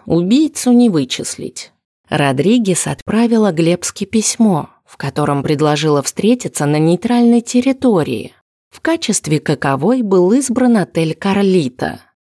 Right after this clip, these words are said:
В нём на имя Родригес забронировали номер. Хорхе Луис и Рина устроили засаду, в которую Диего Маран и угодил.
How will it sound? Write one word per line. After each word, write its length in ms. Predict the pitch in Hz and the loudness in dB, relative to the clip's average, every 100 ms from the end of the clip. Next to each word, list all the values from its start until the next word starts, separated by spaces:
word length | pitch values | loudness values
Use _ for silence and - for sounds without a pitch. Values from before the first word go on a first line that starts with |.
| _ _ | _ _
В 120 | 143 | -2
нём 300 | 151 156 156 | 0 2 0
на 100 | 143 147 | 0 0
имя 160 | 160 147 | 0 0
Родригес 720 | 147 143 147 202 202 196 - | -2 -2 -2 -2 -6 -10 -10
забронировали 840 | - 175 175 175 156 156 156 165 175 | -4 -2 0 0 0 0 0 0 2
номер. 580 | 190 190 135 135 - - _ _ _ | 2 0 -2 -6 -12 -20 _ _ _
Хорхе 440 | - 247 226 202 | -2 -2 -2 -2
Луис 560 | 185 185 247 240 196 - | 2 4 4 4 2 0
и 120 | 156 | 0
Рина 400 | 165 220 226 208 | 0 2 2 2
устроили 600 | 196 - 185 180 175 175 | 0 -2 0 2 2 2
засаду, 760 | 165 190 185 208 165 - 123 - _ | 0 -2 -4 -2 -2 -2 -4 -6 _
в 120 | - | -14
которую 640 | - 160 - 247 247 226 208 | -8 -6 0 0 2 2 0
Диего 520 | 160 170 240 240 185 | -2 -2 -2 0 0
Маран 440 | 143 143 156 165 | 0 -2 0 2
и 40 | 165 | 2
угодил. 760 | 185 185 214 175 147 127 - | 2 2 0 0 -2 -4 -10